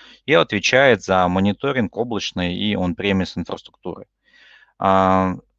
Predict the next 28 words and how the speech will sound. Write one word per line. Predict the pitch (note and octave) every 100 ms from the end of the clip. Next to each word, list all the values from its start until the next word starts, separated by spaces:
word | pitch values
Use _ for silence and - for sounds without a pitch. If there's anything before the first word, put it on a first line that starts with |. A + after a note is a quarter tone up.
| _
на | G#2 A#2+
этом | C#3 C3
слайде, | - C#3 C3+ A2+ G#2+ G2+
ну, | - B2+
он | A2
традиционный | F#2+ A2 A2 - C#3+ E3 B2
у | G2
нас, | F#2 F2 -
естественно, | E2 - F2+ - E2+ E2+ E2+ E2
вы | F2+ G#2
можете | A2 G2+ -
видеть | G#2+ G2+ F2+ - -
в | -
том, | G2+
что | - - F#2+ F#2
у | -
нас | G2+ G2 - -
с, | - - _
с | - -
нашей | G#2 -
компанией | - G2 - G2 F2+ F2+
всё | - A2+
хорошо, | - F#2 - B2 D#3+ G3 _ _
мы | A2 A2
растём | G#2 - F2+ E2
и | C#3
в | G#2
деньгах, | F2+ F2+ F#2 G2 G2 -